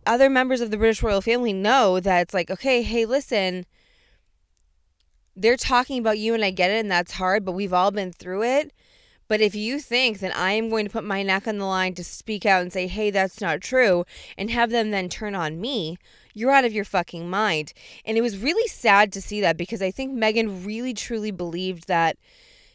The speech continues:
you know, as long as she toed the line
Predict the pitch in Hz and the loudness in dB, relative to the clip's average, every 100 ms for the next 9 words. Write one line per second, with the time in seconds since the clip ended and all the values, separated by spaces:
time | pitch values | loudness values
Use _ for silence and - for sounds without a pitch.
0 | - 196 190 180 170 160 - _ _ _ | -8 -2 2 4 2 0 -6 _ _ _
1 | _ _ _ - 220 208 226 247 285 302 | _ _ _ 2 2 2 2 2 2 -4
2 | 285 285 233 - - 220 208 202 202 208 | -4 -4 -2 0 2 2 2 2 2 0
3 | 190 190 185 233 277 220 185 180 185 | -6 -6 -4 -2 2 2 2 -2 -6